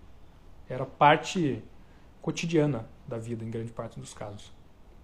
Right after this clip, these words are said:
Cheguei agora, qual o problema do NoFap? <laughs> Ah, velho, pega a gravação, né? Pelo amor de Deus. Meus queridos, acredito que <laughs> agora, ali pra além disso, seria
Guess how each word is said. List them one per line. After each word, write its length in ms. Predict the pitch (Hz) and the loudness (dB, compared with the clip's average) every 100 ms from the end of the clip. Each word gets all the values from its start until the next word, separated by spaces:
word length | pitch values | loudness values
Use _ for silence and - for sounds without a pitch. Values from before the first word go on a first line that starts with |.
| - 147 - - - - - - - | -18 -18 -18 -20 -20 -20 -20 -20 -10
Cheguei 380 | - 160 139 208 | 2 6 10 12
agora, 340 | 175 170 175 | 12 12 12
qual 160 | 175 175 | 10 8
o 40 | |
problema 280 | 180 165 175 | 8 8 8
do 80 | 170 | 8
NoFap? 420 | 170 - 143 135 | 6 6 4 6
<laughs> 80 | - | 6
Ah, 80 | 160 | 6
velho, 260 | - 123 117 117 135 | 2 -8 -8 -12 -4
pega 580 | - 143 151 160 180 190 | -2 0 -2 -4 -4 -2
a 20 | |
gravação, 560 | 175 170 196 - 143 127 | -2 -2 -4 -4 -6 -6
né? 60 | 131 | -8
Pelo 140 | 139 127 | -10 -8
amor 180 | 131 | -8
de 80 | 139 | -8
Deus. 220 | 139 117 - - - - - - - - - - - - - - - - - | -10 -12 -12 -16 -16 -18 -18 -16 -16 -18 -20 -20 -20 -20 -20 -20 -20 -20 8
Meus 160 | 208 208 | 8 10
queridos, 480 | 240 240 - - - - - - - - - - | 12 12 12 8 0 -6 -14 -18 -18 -20 -18 -6
acredito 460 | 160 135 143 139 147 | -4 -2 -2 -2 -2
que 180 | - 156 147 - - - - - - - - | -2 -4 -6 -18 -20 -20 -16 -14 -14 -18 -18
<laughs> 1400 | - - - - - - 226 220 208 196 - - - - | -20 -20 -20 -20 -16 -10 -8 -6 -8 -12 -14 -16 -18 -10
agora, 540 | 113 107 120 131 156 147 - - - | -8 -4 -2 0 -2 -4 -14 -20 -10
ali 260 | 127 123 127 | -8 -6 -4
pra 200 | 135 127 | 0 0
além 280 | 123 135 | 2 0
disso, 220 | 127 139 - | -2 -4 -4
seria 380 | 147 131 143 | -4 -2 -4